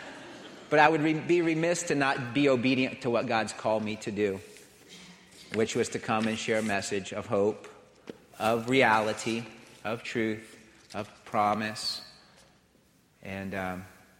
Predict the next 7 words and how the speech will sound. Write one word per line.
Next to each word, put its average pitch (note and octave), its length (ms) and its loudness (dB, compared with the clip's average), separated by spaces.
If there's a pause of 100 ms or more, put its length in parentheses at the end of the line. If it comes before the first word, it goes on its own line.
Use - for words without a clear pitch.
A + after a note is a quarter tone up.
(680)
I F#2+ 80 -12
hope A2+ 200 -6
you A#2 80 -8
feel A2 220 -8
encouraged. G#2 580 -6
It's - 160 -16
not G#2 180 -8